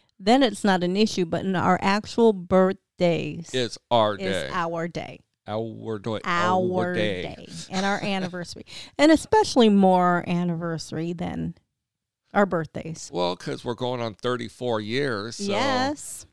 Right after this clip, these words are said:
Speaker 2: not many.
Speaker 1: And that's the only time we have sex.
Speaker 2: We, we,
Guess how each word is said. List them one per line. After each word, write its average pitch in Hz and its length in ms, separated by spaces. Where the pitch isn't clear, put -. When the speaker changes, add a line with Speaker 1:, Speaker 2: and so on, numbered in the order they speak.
Speaker 2:
not 139 260
many. 247 160
Speaker 1:
And 254 80
that's 254 140
the 254 80
only 254 180
time 254 220
we 254 100
have 254 180
sex. 294 540
Speaker 2:
We, 147 120
we, - 140